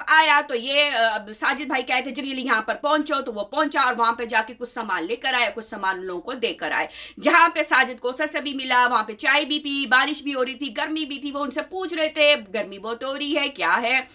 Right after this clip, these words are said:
मौसम वालों से बात करता हूँ कि इतनी गर्मी क्यों हो रही है, वैसे इन लोगों की चटपटी बातें जो भी होती वो हुआ। लेकिन यहाँ पे ये चीज समझ नहीं आई कि इसका जो भाई आसम है उसने पहले video क्यों डाली। साजिद की video तो सुबह आई है, ठीक हो जी,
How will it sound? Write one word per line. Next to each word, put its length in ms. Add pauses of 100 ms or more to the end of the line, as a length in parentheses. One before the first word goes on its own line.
(220)
मौसम 320
वालों 220
से 140
बात 320
करता 220
हूँ 120
कि 80
इतनी 240
गर्मी 280
क्यों 200
हो 60
रही 100
है, 60
वैसे 160
इन 160
लोगों 160
की 60
चटपटी 400
बातें 280
जो 140
भी 100
होती 220
वो 120
हुआ। 320 (640)
लेकिन 380
यहाँ 240
पे 200 (340)
ये 200
चीज 260
समझ 300
नहीं 140
आई 160
कि 160
इसका 280
जो 140
भाई 380
आसम 440
है 220
उसने 320
पहले 360
video 380
क्यों 200
डाली। 300
साजिद 400
की 100
video 300
तो 80
सुबह 260
आई 220
है, 120
ठीक 240
हो 60
जी, 340